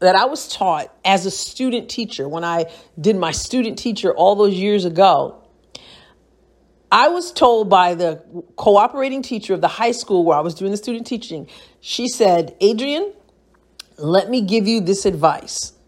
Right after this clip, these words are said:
She said, "The school is run by two categories of people.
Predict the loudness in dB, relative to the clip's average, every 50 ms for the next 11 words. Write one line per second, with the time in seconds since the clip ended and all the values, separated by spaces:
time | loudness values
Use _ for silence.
0 | _ _ _ _ _ _ _ -16 -12 -10 -8 -2 2 2 2 2 0 -4 -2 -4
1 | -4 -2 2 4 4 4 6 6 4 4 2 -2 -12 -20 -20 _ _ _ _ _
2 | _ _ _ _ _ _ _ _ _ _ _ 2 2 4 4 4 4 6 6 4
3 | 4 2 -2 -2 -2 -2 -2 -4 -6 -16 _ _ _ _ _ _ _ _ _ _
4 | _ _ _ _ _ _ _ -6 0 2 2 2 2 -2 -4 -6 -8 -8 -12 _
5 | _ _ _ -8 0 2 4 6 6 6 6 6 4 2 -2 -14 _ _ _ -2
6 | 2 4 4 4 4 4 4 4 6 4 4 2 -2 -4 -4 -4 -4 -4 -4 -4
7 | -6 -6 -6 -8 _ _